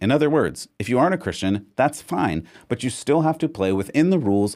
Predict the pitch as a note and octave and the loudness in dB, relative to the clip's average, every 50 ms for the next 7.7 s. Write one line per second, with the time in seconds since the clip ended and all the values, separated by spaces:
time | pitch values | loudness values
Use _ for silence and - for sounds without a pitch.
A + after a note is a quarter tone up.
0 | - - G#2 A2+ A2+ G#2+ G#2 A#2+ A#2 - C3 A#2 - - B2+ B2+ C3 B2+ G#2+ G2 | -2 0 2 2 2 0 -2 -4 -4 -4 -8 -6 -2 0 0 2 2 2 0 0
1 | G2 G2 - F#2 G2 - - G2+ A#2+ C3+ G#2+ C#2+ C2+ - F#2+ F#2+ - - B2 B2+ | -2 -2 -2 -4 -4 -4 -2 -2 0 0 0 -2 -4 -6 -8 -8 -4 -2 -2 -2
2 | B2+ - - D3+ C#3+ C3+ A2+ - - E2+ E2 - - B2+ C3+ C3 C3 C3 C3 - | -2 -2 0 0 2 2 0 -2 -8 -12 -10 -6 -2 0 2 2 2 0 -2 -6
3 | - - - - - _ _ _ _ _ - F#2 G2 A#2 A2 - - _ B2+ C3+ | -14 -20 -20 -20 -20 _ _ _ _ _ -4 -2 0 0 -2 -4 -8 _ 0 4
4 | C#3+ C#3+ C#3+ C#3+ - - - F#2+ G#2 G2 F#2+ G#2+ C3 - - - - G2 - - | 4 6 6 4 2 0 0 0 0 2 2 2 2 2 0 -4 -6 -8 -8 -8
5 | - - - C#3 D3 D#3+ D3+ - G#2+ A2+ G#2+ A#2 A#2+ - A2 - - G#2+ A2 A#2 | -4 0 2 4 4 4 4 4 2 0 0 0 -2 -2 -4 -2 0 0 2 2
6 | A2 G#2+ D3 D3 G#2+ E2 - D#2+ - - - C3 D3+ D3 - - F2+ F#2+ C3+ D#3 | 0 0 0 0 0 -2 -4 -10 -6 -2 0 2 2 2 0 0 0 2 2 2
7 | D#3 - D3 - - - D3 D#3 - - F#2 F#2+ F#2+ F#2+ | 2 0 -2 -4 -2 -2 -2 -2 0 0 0 -2 -2 -2